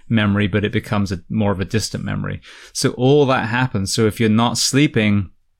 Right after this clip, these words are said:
not only, you know, are you less focused and, and more kind of, uh,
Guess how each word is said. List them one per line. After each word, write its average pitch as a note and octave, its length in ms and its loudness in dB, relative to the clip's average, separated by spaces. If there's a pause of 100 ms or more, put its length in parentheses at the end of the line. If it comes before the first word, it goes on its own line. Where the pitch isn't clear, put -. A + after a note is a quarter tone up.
(260)
not A#2 220 4
only, A#2 420 4
you A#2 140 2
know, G#2 200 2
are G#2 80 -2
you G#2 200 2
less G#2 280 0
focused A2 540 0
and, G2 260 -2 (380)
and G2+ 220 2
more A2 240 4
kind A2 200 0
of, G2 220 -2
uh, G2+ 380 0